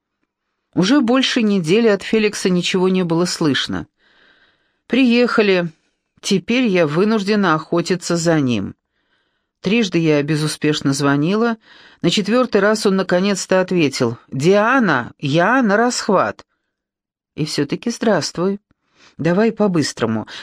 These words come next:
У меня тут запарка, готовлюсь к Рождеству. Что ты задумал?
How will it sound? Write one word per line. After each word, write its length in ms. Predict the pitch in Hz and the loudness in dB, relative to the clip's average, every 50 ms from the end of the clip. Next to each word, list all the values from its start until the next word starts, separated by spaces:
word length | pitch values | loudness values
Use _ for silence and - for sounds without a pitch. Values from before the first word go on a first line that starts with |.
| - - | -8 -2
У 60 | 175 | 0
меня 240 | 180 185 202 226 226 | 0 2 2 0 0
тут 200 | - 220 208 190 | 0 -2 0 2
запарка, 540 | 208 208 190 196 - 117 107 113 - - 123 | 2 0 0 0 0 0 0 0 -2 -4 -2
готовлюсь 600 | 135 156 165 165 - 240 247 233 226 220 214 - | 0 0 0 2 0 0 2 2 0 -2 -4 -4
к 80 | - | -2
Рождеству. 720 | 190 196 196 175 170 208 202 - - - 135 110 90 - - _ _ _ _ _ _ _ _ _ _ _ _ _ _ | -2 0 0 0 -2 -2 -2 -4 -4 -4 -4 -4 -4 -6 -12 _ _ _ _ _ _ _ _ _ _ _ _ _ _
Что 320 | - - - - - 262 | -12 -12 -6 -4 -2 -2
ты 180 | 302 - 349 339 | -2 0 -2 -2
задумал? 720 | 330 339 339 339 294 220 165 131 110 98 76 67 - - | 0 0 0 0 0 0 0 0 0 -2 -4 -6 -10 -14